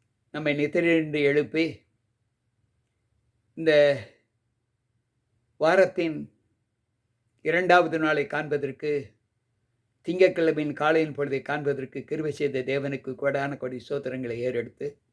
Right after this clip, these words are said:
யோபுவின் புஸ்தகத்தில் இரண்டாவது பாகத்தின் சத்தியத்தை கேட்ட நம்மிலே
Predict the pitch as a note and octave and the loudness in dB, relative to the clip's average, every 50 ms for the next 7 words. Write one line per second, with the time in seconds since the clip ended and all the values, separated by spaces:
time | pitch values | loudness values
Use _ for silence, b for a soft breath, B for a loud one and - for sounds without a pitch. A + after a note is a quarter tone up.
0 | _ _ _ _ _ _ _ _ _ _ _ _ _ _ _ _ _ _ _ _ | _ _ _ _ _ _ _ _ _ _ _ _ _ _ _ _ _ _ _ _
1 | _ _ _ _ _ _ _ _ - D#3 F3 G3 G3+ F#3 G3+ G3 F#3 F3+ E3 - | _ _ _ _ _ _ _ _ 0 6 6 6 6 6 2 2 2 -2 -4 -4
2 | D#3+ D#3 - F3 E3 D#3+ D3+ - E3+ D#3+ D#3+ C#3+ D3 D3+ E3 E3+ E3+ F3 E3+ D#3+ | -6 -4 0 2 2 2 2 0 -2 -6 -2 -2 -2 -2 -2 0 2 4 4 4
3 | D#3+ D#3 C#3+ D3 D3+ D3+ C#3+ D3 - D3 C#3+ C#3 - - D3 C#3 - D#3 D3 C#3+ | 2 0 0 -2 0 0 -2 -4 -6 -6 -12 -10 -4 -6 -6 -4 -4 -8 -8 -6
4 | - C#3+ C3+ - C#3+ C#3 C3+ - C#3 C3 B2+ B2 A2 - _ _ _ _ _ _ | -6 -8 -6 -4 -4 -4 -2 -2 -2 -2 -2 -4 -4 -8 _ _ _ _ _ _
5 | _ _ _ _ _ _ _ _ - - D3 D3 D#3 D#3 C#3+ C#3 D3 D3+ D3 - | _ _ _ _ _ _ _ _ -12 -8 -8 -4 -2 0 0 2 0 0 -2 -8